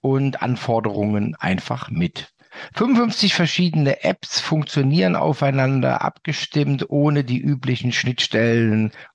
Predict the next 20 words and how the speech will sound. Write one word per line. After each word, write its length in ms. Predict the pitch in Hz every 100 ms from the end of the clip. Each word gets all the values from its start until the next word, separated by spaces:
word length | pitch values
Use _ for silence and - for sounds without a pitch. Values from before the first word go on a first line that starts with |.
| _
und 400 | 123 117 - -
Update-Probleme. 1300 | - - 104 98 - - 92 92 95 101 82 76 87 _ _ _ _
Zoho 420 | - 202 233 233
bietet 320 | 185 180 175 151
ein 160 | 143
umfangreiches 640 | 196 185 165 139 143 131 -
C-R-M-System, 880 | - 101 175 170 165 - 156 151 -
aber 260 | 143 -
auch 120 | -
eine 320 | 120 135 123 -
App 200 | 123 -
für 260 | - 120
deine 240 | 107 101 98
Buchhaltung, 920 | 120 190 - 160 147 139 139 131 131
ein 320 | - 110 110
K-I-gestützte 840 | 104 - 151 143 123 - 117 - 147
E-Mail-App 760 | 160 185 180 156 - 143 - - - - -
und 260 | 175 190 -
ein 140 | 135
Projektmanagement, 1160 | - 127 123 139 127 123 147 147 156 190 269